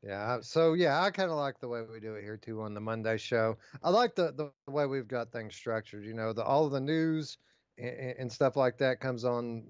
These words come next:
Virtual Strangers, and then the Monday show comes along to talk about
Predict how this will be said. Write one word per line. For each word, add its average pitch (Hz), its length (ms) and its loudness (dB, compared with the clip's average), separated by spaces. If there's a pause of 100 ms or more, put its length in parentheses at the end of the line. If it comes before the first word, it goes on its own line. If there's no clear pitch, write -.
Virtual 131 360 -2
Strangers, 120 680 0 (340)
and 123 180 0
then 123 360 2
the 127 100 0
Monday 143 320 4
show 127 300 0
comes 123 280 -4
along 117 360 0
to 113 80 -4
talk 139 300 0
about 123 460 0